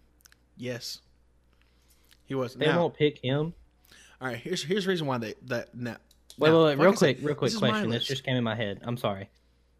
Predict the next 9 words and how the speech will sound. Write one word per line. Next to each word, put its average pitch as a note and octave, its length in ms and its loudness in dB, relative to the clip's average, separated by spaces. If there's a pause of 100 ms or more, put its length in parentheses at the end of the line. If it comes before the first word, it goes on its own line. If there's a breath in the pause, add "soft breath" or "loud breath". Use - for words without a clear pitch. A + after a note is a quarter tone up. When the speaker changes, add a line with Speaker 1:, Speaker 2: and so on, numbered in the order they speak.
(480)
Speaker 2:
Did A2+ 120 -2
Speaker 1:
Hmm. B2 60 2
Speaker 2:
Richard C#3+ 260 0
Sherman C3 320 0
play A#2 200 0
last B2 300 -4
year? B2+ 220 -2 (880)
Speaker 1:
Yeah. A#2+ 540 -6 (240)
Mm. A3 560 -4